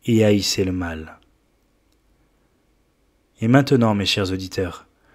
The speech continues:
je désire vous donner quelques avis relativement à cette lutte constante que le chrétien est appelé à soutenir contre le mal.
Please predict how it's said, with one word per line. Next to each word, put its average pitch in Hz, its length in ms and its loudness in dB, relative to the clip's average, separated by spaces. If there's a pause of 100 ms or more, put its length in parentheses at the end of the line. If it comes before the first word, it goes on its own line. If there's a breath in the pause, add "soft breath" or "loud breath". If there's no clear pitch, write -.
(280 soft breath)
je 120 140 0
désire 143 320 4
vous 131 100 2
donner 131 260 2
quelques 123 360 0
avis 113 240 0
relativement 113 640 -2
à 104 80 -4
cette - 260 -8
lutte 104 220 -4
constante 120 600 -4
que 107 120 -6
le 104 100 -2
chrétien 104 420 -8
est 92 120 -10
appelé 104 240 -4
à 92 60 -2
soutenir 101 540 -6
contre - 280 -10
le 92 80 -6
mal. 85 360 -12